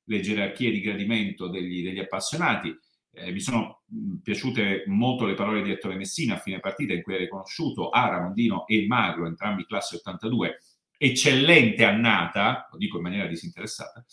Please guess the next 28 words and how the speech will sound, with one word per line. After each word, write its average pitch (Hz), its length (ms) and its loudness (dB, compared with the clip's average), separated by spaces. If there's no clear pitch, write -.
eh, 117 600 6
la 127 200 6
capacità 127 760 2
di 110 280 2
essere 113 320 0
due 120 140 2
allenatori 113 680 2
già 101 400 0
molto 107 260 -4
presenti, - 680 -4
eh, 78 320 -6
già 92 140 -4
molto 104 280 -6
capaci 107 500 0
di 101 220 0
indirizzare 95 1000 -2
le 104 140 -2
proprie 95 260 -6
squadre 90 520 -4
sul, 85 500 -6
sul 85 220 -12
campo. - 460 -10
Eh, 107 520 0
detto 170 560 2
che, 143 440 2
eh, 101 240 -4
Tortona 107 500 -2
ha 113 300 0